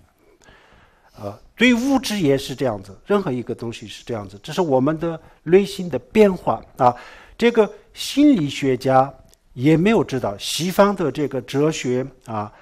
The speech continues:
上面呢，有些时候偶尔会出现一些类似的话，但是讲的不是透彻，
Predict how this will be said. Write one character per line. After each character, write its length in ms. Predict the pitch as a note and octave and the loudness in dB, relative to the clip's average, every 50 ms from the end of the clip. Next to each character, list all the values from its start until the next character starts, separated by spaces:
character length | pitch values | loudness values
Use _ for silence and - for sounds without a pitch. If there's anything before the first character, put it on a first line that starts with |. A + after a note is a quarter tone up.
| _ _ _ - | _ _ _ -4
上 240 | - - E3 E3+ | 2 6 6 6
面 220 | E3 E3+ D#3+ D#3+ D#3+ | 6 4 4 4 4
呢， 180 | D#3+ D#3 D3+ - - - - - - - - | 2 2 0 -4 -10 -20 -20 -20 -20 -10 -4
有 220 | A#2+ B2 B2+ C3+ | 0 0 0 0
些 220 | C3 - G3 F#3+ F3 | 0 -2 -4 -4 -4
时 180 | - - F#3+ | -4 -4 -4
候 200 | E3+ F#3+ F3+ F3 D#3 - - | -2 -2 -2 -2 -2 2 6
偶 220 | C#3+ D3 D3 C#3 | 8 8 8 8
尔 180 | C3+ D3 E3 D#3 | 8 6 2 0
会 240 | D3+ - C3 A#2+ A#2 | -4 -6 -8 -8 -8
出 160 | - - C3 | -10 -12 -10
现 260 | - - A2 G2+ A2 | -8 -6 -6 -6 -6
一 40 | A2+ | -8
些 180 | - - G#2+ | -8 -8 -6
类 220 | G2+ G#2+ D#3 F#3 F#3+ | -4 -2 -2 -4 -4
似 200 | - - - F#3 D#3 | -6 -8 -8 -8 -8
的 100 | - B2 | -8 -10
话， 240 | - - B2+ B2 - | -10 -12 -14 -8 -4
但 140 | - C#3 C3+ | -2 -2 -2
是 140 | - D#3 C3+ B2 G2+ - A2+ A#2 G#2 - _ - - - _ _ - | -2 -6 -10 -10 -12 -16 -18 -20 -20 -20 _ -20 -20 -20 _ _ -2
讲 200 | - F#3 F3+ F3 | 2 2 2 2
的 80 | D#3+ | 0
不 200 | C3 - - F#3+ | -4 -8 -8 -10
是 160 | F#3 - - D3+ | -10 -10 -12 -12
透 260 | - - A#2+ A2 A2+ | -10 -8 -8 -8 -8
彻， 160 | - - | -10 -14